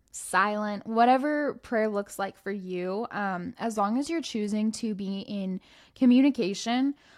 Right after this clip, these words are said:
um, with the Spirit, it's, it's just, it's sweet. When you begin to harness this habit,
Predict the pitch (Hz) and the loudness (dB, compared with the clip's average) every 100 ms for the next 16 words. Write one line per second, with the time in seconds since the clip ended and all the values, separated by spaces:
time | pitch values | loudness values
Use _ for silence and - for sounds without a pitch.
0 | _ - 226 226 220 214 220 - 208 208 | _ -4 0 2 2 0 -4 -6 -4 -2
1 | - 220 214 - - 254 - 349 392 - | -2 -2 -2 -10 -6 -6 -4 -2 -2 -4
2 | - - _ _ _ _ _ _ _ _ | -14 -20 _ _ _ _ _ _ _ _
3 | - 269 - - 226 196 147 202 247 262 | -6 -6 -4 -8 -6 -10 -10 0 4 4
4 | 240 262 262 311 370 359 240 - 214 214 | 4 -2 -2 -4 -2 -2 -2 -2 -2 0
5 | 220 233 - 208 208 - - _ _ _ | -2 -6 -8 -8 -8 -14 -18 _ _ _
6 | _ 220 208 220 233 | _ 0 2 2 -4